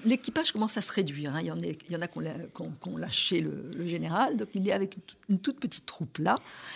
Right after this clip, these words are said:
Et on va découvrir, finalement, on ne dira pas du tout, euh, l'issue du livre. Alors, à la fois, Stanislas va découvrir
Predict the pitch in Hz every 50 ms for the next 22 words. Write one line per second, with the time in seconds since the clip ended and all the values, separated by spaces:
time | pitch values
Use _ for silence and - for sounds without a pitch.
0 | - - - - - 247 277 311 302 294 269 277 262 233 254 254 - 254 247 226
1 | - 262 269 320 330 - 202 196 185 185 190 185 180 165 151 - - 143 143 -
2 | 156 127 147 - - 170 147 143 131 - - 151 143 - - - - - - -
3 | - - - - - 156 170 156 - - - 190 170 196 202 247 285 302 311 196
4 | 139 - - - 160 170 160 156 - 202 214 226 240 - - - 214 214 196 -
5 | - 196 190 180 180 - - 202 190 175 - - 147 135 202 214 190 214 196 -
6 | - 196 170 165 175 180 170 156